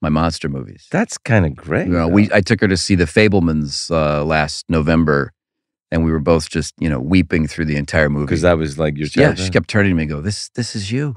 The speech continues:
Speaker 2: Yeah.
Speaker 1: This is us." I said, "God, remember we, you know, this," she used to, you know, she'd, <laughs> she, she'd hold the camera and, uh, like, it'd be a chase scene in one of my movies, and she'd be running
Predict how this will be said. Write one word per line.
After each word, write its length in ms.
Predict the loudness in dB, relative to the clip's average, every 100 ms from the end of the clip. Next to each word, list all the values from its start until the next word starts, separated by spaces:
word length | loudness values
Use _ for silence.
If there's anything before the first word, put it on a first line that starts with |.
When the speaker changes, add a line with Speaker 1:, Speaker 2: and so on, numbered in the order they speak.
| -12 _ -6
Speaker 2:
Yeah. 340 | -2 0 0
Speaker 1:
This 160 | 0 0
is 120 | 0
us." 300 | 2 0 -4
I 60 |
said, 240 | -8 -8 -8
"God, 140 | -4
remember 380 | 0 2 2 0
we, 120 | -2 0
you 80 | 2
know, 80 |
this," 200 | 2 0
she 160 | 2 4
used 180 | 4 6
to, 140 | 4 4 -2 _ _ 4
you 60 |
know, 100 | 4
she'd, 320 | 4 2 2 0
<laughs> 0 |
she, 160 | -6 -8 _ -8 -8 -10 -18 -2
she'd 180 | 4 6
hold 260 | 8 6
the 80 | 4
camera 600 | 4 6 6 6 4 2 -2 _ _ _
and, 340 | 4 4 4
uh, 440 | 4 2 2 0 0
like, 120 | 0
it'd 120 | 0
be 80 | 2
a 40 | 0
chase 380 | 2 4 4 4
scene 340 | 4 6 6
in 140 | 6
one 120 | 6 6
of 60 |
my 120 | 6
movies, 480 | 6 6 4 4 2
and 160 | -2 -2
she'd 220 | 2 4
be 140 | 6
running 600 | 6 6 6 6 4 2